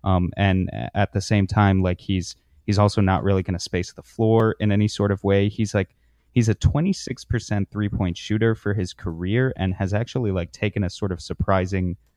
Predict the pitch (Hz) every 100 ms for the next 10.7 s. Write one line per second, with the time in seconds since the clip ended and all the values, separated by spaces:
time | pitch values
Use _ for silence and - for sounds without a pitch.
0 | - 90 92 92 90 85 - 98 - 95
1 | 82 - - 107 135 - - _ _ _
2 | - 95 87 80 98 92 85 - 92 90
3 | 87 87 98 95 90 90 90 - - 90
4 | 87 90 87 90 87 85 - 87 95 113
5 | 82 80 - 98 92 95 - 87 92 90
6 | 85 95 - - 90 - 95 - 95 95
7 | - 90 - 95 92 90 90 90 90 85
8 | 90 113 127 - - - _ - - 127
9 | 151 151 156 - 110 107 107 101 107 90
10 | 90 90 101 - 113 -